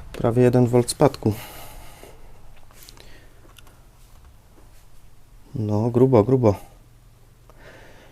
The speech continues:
Ciekawe, czy coś się będzie grzało. No, to raczej mała moc, to chyba nie, ale sprawdzimy to. Ok,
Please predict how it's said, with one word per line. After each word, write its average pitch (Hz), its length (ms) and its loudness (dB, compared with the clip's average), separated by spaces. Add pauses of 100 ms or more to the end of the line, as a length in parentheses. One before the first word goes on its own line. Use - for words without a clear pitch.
Ciekawe, - 320 -2
czy - 120 -10
coś 120 180 -4
się - 160 -4
będzie 110 280 -2
grzało. 101 400 2 (2000)
No, 147 200 -2
to - 100 -2
raczej - 280 0
mała 113 240 2
moc, 113 260 2
to 107 120 2
chyba 113 220 0
nie, 110 160 2
ale 131 180 4
sprawdzimy 104 480 0
to. - 160 -10 (2250)
Ok, - 180 -14